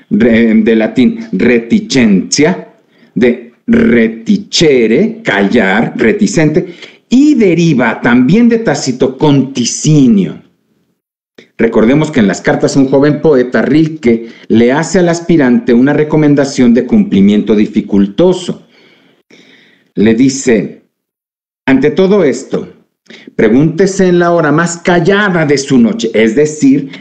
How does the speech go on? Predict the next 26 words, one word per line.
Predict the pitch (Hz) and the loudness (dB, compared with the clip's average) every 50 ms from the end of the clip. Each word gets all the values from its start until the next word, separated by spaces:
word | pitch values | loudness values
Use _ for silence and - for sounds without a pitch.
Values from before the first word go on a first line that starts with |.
| - - | -10 -2
en | 113 117 110 117 | 0 2 2 4
el, | 117 113 113 117 | 2 2 0 -2
en | 107 113 113 101 | 0 0 0 0
su | - - - - - - 294 302 277 - - - | 0 -4 -10 -6 0 2 2 2 2 0 -2 -2
conticinio, | - 151 139 131 120 - - 123 117 113 - - 131 123 113 104 92 80 - - - - | -2 0 2 2 0 0 0 0 0 0 0 0 2 2 2 2 0 -2 -4 -10 -4 0
no | - 120 151 185 185 | 2 2 2 2 2
en | 185 170 165 170 | 0 0 0 2
el | 185 214 226 220 - | 2 2 0 0 -2
conticinio. | - 185 160 147 139 135 - 226 - - - 262 262 - 208 85 78 - - _ _ _ _ _ _ _ _ _ _ _ _ _ _ _ _ _ _ _ _ - - - - | -2 0 0 0 0 -2 -4 -6 -8 -6 -2 0 0 2 0 -2 -6 -10 -14 _ _ _ _ _ _ _ _ _ _ _ _ _ _ _ _ _ _ _ _ -20 -20 -10 -2
"¿Debo | - 95 117 123 127 170 196 185 135 | 0 2 2 2 2 2 2 2 2
yo | 135 120 110 120 | 0 2 2 0
escribir? | 147 147 - - 131 123 117 131 160 208 226 226 - - - _ _ _ _ - - - - - - | 0 -2 -4 -2 0 2 2 4 2 2 2 -2 -4 -12 -20 _ _ _ _ -20 -20 -18 -14 -6 -2
Vaya | 101 113 117 120 147 147 | 0 2 2 2 0 0
cavando | - 147 139 147 156 165 170 156 160 | 0 -2 0 0 0 0 0 0 0
y | 151 147 | 0 0
ahondando | 139 139 139 135 131 143 170 170 165 160 143 131 131 | 0 2 2 2 2 2 0 0 0 0 2 2 2
en | 127 127 123 | 2 2 2
busca | 135 165 165 - - - 165 151 | 2 0 -2 -2 -2 -2 -2 0
de | 151 | 2
una | 156 160 156 | 2 2 2
respuesta | 151 143 139 - - - - 143 139 - - 143 123 - | 2 0 -2 -4 -6 -4 -2 -2 -2 0 -2 -2 -2 0
profunda. | - 123 - - 135 135 135 127 117 101 90 78 - - _ - - - - - | 0 -2 0 2 2 2 4 4 2 2 0 -4 -10 -16 _ -20 -20 -20 -14 -4
Y | - 110 107 | -2 -2 -2
si | - - 131 | 0 0 0
es | 139 139 139 | 0 2 0
afirmativa, | 175 165 - 170 160 160 160 156 - - 143 117 110 92 90 87 | -2 0 0 0 2 2 0 -2 0 0 2 2 2 0 -2 -6